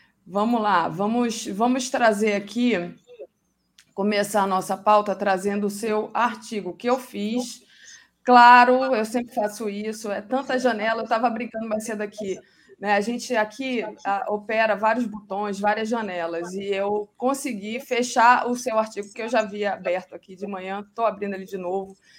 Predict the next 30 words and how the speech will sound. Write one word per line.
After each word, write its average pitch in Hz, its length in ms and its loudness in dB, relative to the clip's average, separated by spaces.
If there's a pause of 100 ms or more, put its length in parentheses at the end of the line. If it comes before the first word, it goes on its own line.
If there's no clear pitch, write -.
(200)
onde 226 220 0
você 247 300 2
faz 240 360 6
uma 247 100 6
reflexão 240 720 0 (340)
sobre 247 400 -2
junho 247 380 0
de 240 160 -2
dois 233 280 -4
mil 240 380 -4 (140)
e 262 140 -6 (120)
treze, 202 680 -2
né? 196 280 -4 (400)
Na 180 120 -4
verdade, 196 640 2
você 220 280 0
cobra 254 540 10
uma 180 140 -2
reflexão 185 600 -8
de 180 120 -12
junho 185 240 -8
de 175 80 -16
dois 180 160 -10
mil 185 100 -8
e 175 40 -12
treze. 160 300 -10
Deixa 233 220 -4
eu - 40 -6
colocar 202 500 -2
aqui, 208 440 -6